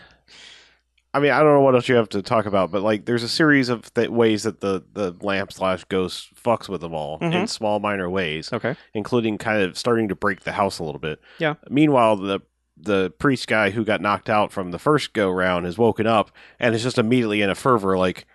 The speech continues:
Speaker 2: "Where's the
Speaker 1: "I,
Speaker 2: lamp?"
Speaker 1: I've gotta get back to the house." And they're like, "Where's the stuff?" "Oh, we sold the stuff." "Where, where's the lamp?" "Oh, I sold it." And this lady, "Okay, we gotta track her down."
Speaker 2: Mm-hmm.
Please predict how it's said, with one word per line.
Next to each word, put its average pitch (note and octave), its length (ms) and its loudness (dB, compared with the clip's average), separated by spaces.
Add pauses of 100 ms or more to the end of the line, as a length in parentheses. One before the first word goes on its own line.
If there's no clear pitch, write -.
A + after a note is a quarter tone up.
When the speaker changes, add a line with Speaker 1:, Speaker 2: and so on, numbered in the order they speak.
(200)
Speaker 2:
"Where's - 160 -8
the G#2 80 0
Speaker 1:
"I, A#2+ 60 4
Speaker 2:
lamp?" G#2+ 280 0
Speaker 1:
I've A#2+ 120 2
gotta C3 180 4
get A2 100 0
back A#2 180 2
to A2+ 40 -2
the G#2 80 -2
house." G#2 320 2
And G#2 100 -6
they're G2 140 -2
like, G2 160 0
"Where's B2+ 260 2
the C3+ 80 -2
stuff?" A#2+ 320 0
"Oh, D#3+ 140 4
we D3+ 100 4
sold G3 260 2
the A#2+ 60 -4
stuff." - 380 0
"Where, A2+ 200 -2
where's A2 320 2
the B2+ 100 -2
lamp?" A#2 260 -2
"Oh, E3 80 2
I E3 100 4
sold F3+ 280 0
it." D3+ 120 -2
And B2 160 -10
this C3 220 -4
lady, C#3 420 0
"Okay, G#2 300 -2
we G#2 80 -4
gotta G2+ 160 -2
track G#2+ 220 -4
her A2 140 -4
down." E2+ 280 -8
Speaker 2:
Mm-hmm. B2+ 280 -6